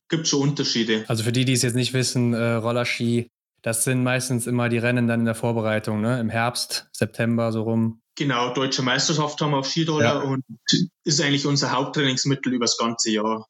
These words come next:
Speaker 1: Also meistens trainieren wir Skiroller.
Speaker 2: Mhm. Ja, mit dem Schnee geht's dann meistens auch erst so sch-, schön los bei euch, glaub ich.
Speaker 1: Genau. Ma-,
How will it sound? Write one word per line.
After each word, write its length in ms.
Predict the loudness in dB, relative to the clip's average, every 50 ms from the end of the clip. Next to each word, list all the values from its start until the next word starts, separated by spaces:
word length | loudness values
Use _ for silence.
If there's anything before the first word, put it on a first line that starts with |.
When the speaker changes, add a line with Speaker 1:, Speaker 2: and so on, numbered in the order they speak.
| _ _
Speaker 1:
Also 460 | -2 0 2 2 2 0 0 -4 -6 -10 _ -6
meistens 440 | -2 0 0 2 2 2 2 0 0
trainieren 360 | 0 0 2 2 0 0 0
wir 400 | 0 0 2 2 2 0 0 -2
Skiroller. 640 | -4 -4 -2 -2 0 0 0 0 0 -2 -4 -6 -12 _ _ _
Speaker 2:
Mhm. 260 | -2 0 0 0 0 0 0
Ja, 100 | 0 0
mit 60 | 0
dem 60 | 0
Schnee 260 | 0 0 0 0 0
geht's 160 | 0 -2 -2
dann 140 | 0 0 0
meistens 280 | 0 0 0 -2 -2 -2
auch 140 | -2 -2 0
erst 240 | 0 0 -2 0
so 100 | 0 0 0
sch-, 260 | 0 0 0 0 0
schön 260 | 0 0 0 0 2
los 400 | 0 0 0 0 0 -2 -4 -4
bei 140 | -4 -2 0
euch, 260 | 0 0 -2 -2 -2 -2
glaub 300 | -2 -2 -2 -2 0 0
ich. 320 | -2 -2 -4 -6 -12 -14 _ _
Speaker 1:
Genau. 600 | -4 -2 0 0 0 2 2 0 0 -2 -6 -12 -10 _
Ma-, 220 | 0 0 0 0